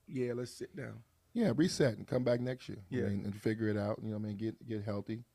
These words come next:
Speaker 1: Yeah.
Speaker 2: And kinda slow down the process a little bit.
Speaker 1: Yep.
Speaker 2: And really give it a chance. I mean, I'm, I'm, I'm actually impressed. I mean, the, you know, 'cause he could easily retire and call it quits. And we
Speaker 1: No,
Speaker 2: know
Speaker 1: he
Speaker 2: that
Speaker 1: can't.
Speaker 2: Why he can't?
Speaker 1: What do you mean? You can't go out that way.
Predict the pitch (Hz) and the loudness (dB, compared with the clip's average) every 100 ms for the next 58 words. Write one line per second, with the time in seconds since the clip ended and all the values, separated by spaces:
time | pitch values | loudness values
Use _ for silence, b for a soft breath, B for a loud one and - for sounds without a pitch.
0 | _ - 123 113 120 107 - 120 117 113 | _ -6 -4 0 0 0 0 0 0 0
1 | 104 - 110 104 110 101 110 101 101 104 | -4 -6 -6 -4 -4 -6 -4 -4 -4 -4
2 | 92 123 131 - _ - 101 107 101 101 | 0 0 0 -6 _ -4 2 2 4 2
3 | 98 98 101 98 107 - 101 104 147 - | 0 -2 -4 -6 -6 -2 0 2 0 -2
4 | 135 185 - _ - 131 135 117 107 98 | -4 -6 -8 _ -6 0 0 0 -2 -4
5 | - 110 101 - - 101 98 98 - - | -4 -4 -4 -8 -12 -8 -6 -6 -8 -10
6 | 120 107 98 - 98 117 123 104 113 104 | -12 -10 -10 -10 -6 -4 -2 2 2 2
7 | 104 98 - 101 104 104 107 _ _ _ | -2 -4 -6 -6 -6 -8 -12 _ _ _
8 | _ _ _ _ - 98 110 104 98 110 | _ _ _ _ -8 -2 0 0 0 -4
9 | 107 - 95 104 - _ _ _ _ - | -4 -6 -12 -12 -16 _ _ _ _ -2
10 | 117 117 135 - 123 123 180 - _ _ | 2 4 4 0 -6 -6 -8 -10 _ _
11 | _ _ 165 190 190 151 101 - - 240 | _ _ -4 -2 -2 -4 -6 -8 -6 -2
12 | 247 247 240 196 151 233 - 185 135 143 | 0 0 2 2 0 -4 -4 -4 0 0
13 | 139 131 139 143 147 180 226 | -2 -2 -2 -2 2 2 2